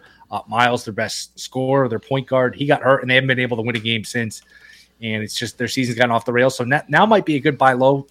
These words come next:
uh, situation for them. They get Oklahoma State at home. Those guys were c-, close to coming back last night. I thought they'd get one or two of them back last night, so maybe they get both back on Saturday. There's a lot of talent there. They're great in transition. They sort of check a lot of boxes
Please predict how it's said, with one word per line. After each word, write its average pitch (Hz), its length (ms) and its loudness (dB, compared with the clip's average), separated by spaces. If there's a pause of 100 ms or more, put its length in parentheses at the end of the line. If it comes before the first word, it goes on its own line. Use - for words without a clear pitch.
(320)
uh, 120 120 2
situation 131 460 -4
for 120 80 -10
them. 127 180 0
They 110 80 -4
get 123 160 0
Oklahoma 131 380 -2
State 117 220 -4
at 104 60 -12
home. 135 360 2 (460)
Those 185 160 -6
guys 220 200 2
were 165 140 -4
c-, - 160 -12
close 240 280 4
to 247 100 -10
coming 202 180 0
back 151 240 4
last 135 220 0
night. 151 160 0
I 123 60 0
thought 190 200 -2
they'd 170 140 -6
get 113 160 -8
one 120 120 -2
or 127 80 -2
two - 140 -6
of 131 80 -2
them 117 80 -8
back 120 220 0
last 117 200 -6
night, 131 160 -8
so 117 120 -12
maybe 135 180 -2
they 139 80 0
get 139 180 -4
both - 220 0
back - 220 -6
on 113 120 -8
Saturday. 139 600 0 (260)
There's 147 220 0
a 131 40 2
lot 113 280 2
of 123 100 -2
talent 127 380 0
there. 120 240 2
They're 92 160 -14
great 123 220 -2
in 123 100 -10
transition. 117 560 -4
They 110 140 -6
sort 151 240 -6
of 101 100 -12
check - 260 -2
a 123 60 -4
lot 113 180 -2
of 98 80 -12
boxes 110 560 -8